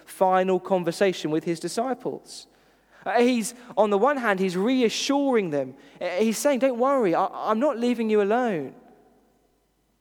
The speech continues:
But he also has a job for them to do. Uh, the disciples, in the power of the Holy Spirit,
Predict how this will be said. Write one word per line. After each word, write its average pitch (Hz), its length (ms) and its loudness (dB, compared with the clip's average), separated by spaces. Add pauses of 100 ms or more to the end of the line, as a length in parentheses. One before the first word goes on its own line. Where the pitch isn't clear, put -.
(140)
But 190 100 -8
he 226 120 -2
also 320 220 -4
has 208 180 -4
a 185 60 -4
job 208 360 -2
for - 140 -18
them 135 180 -6
to 135 100 -12
do. 180 260 -12 (1040)
Uh, 233 100 4
the 226 120 0
disciples, 254 600 2
in 269 160 2
the 247 100 4
power 269 500 0
of 196 180 -4
the 196 80 -2
Holy 226 320 -2
Spirit, 135 520 -6